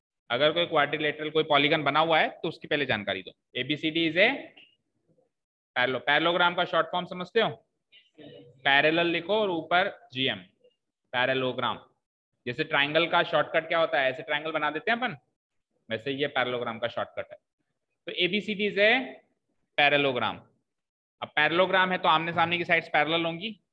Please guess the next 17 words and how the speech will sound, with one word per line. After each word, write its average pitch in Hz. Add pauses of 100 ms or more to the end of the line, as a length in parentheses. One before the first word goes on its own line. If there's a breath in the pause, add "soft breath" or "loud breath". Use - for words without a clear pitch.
वो 135
बोलने 151
की 180
हमको 143
लिखने 147
की 156
जरूरत 117
नहीं, 107
वो 135
फिर 165
अपन 160
proof 165
में 170
जरूरत 151
पड़ेगी 135
तो 147
लिखेंगे। -